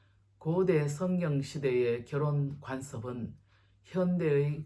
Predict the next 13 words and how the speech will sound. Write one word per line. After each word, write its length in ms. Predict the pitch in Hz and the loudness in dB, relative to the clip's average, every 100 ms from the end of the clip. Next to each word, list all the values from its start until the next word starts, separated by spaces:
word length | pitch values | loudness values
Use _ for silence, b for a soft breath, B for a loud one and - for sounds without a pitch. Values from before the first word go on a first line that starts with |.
| - | -12
결혼 420 | - 139 143 139 | -4 0 0 0
관습과는 880 | 139 131 143 135 - 123 120 123 113 | -2 -6 -4 -6 -6 -10 -8 -10 -12
크게 420 | - 185 175 160 | -10 -4 -4 -4
달랐습니다. 800 | - 127 117 110 - 104 - - b b b b b b - | -6 -4 -4 -8 -10 -10 -10 -14 b b b b b b -4
야곱은 760 | 143 139 185 147 135 143 143 - | 0 2 2 0 -2 -4 -6 -6
라헬과 680 | 123 131 160 170 151 127 123 | -2 0 0 -2 -2 -4 -4
그녀의 480 | 165 165 147 131 - | -4 0 0 -2 -4
언니 540 | - 156 131 117 117 B B B B | -2 0 0 -4 -8 B B B B
레아와 640 | 139 160 165 139 131 143 | 0 2 2 0 -2 -4
결혼했는데 1040 | 147 160 156 143 127 117 113 120 123 92 - B B B | -4 -2 -2 -2 -4 -2 0 0 0 -4 -6 B B B
이 260 | 165 190 185 | -4 -4 -4
관행은 760 | 143 147 190 202 120 147 156 | -2 0 0 -2 -2 -4 -6
나중에 760 | 113 135 151 160 123 117 113 | -2 0 0 -2 -4 -4 -6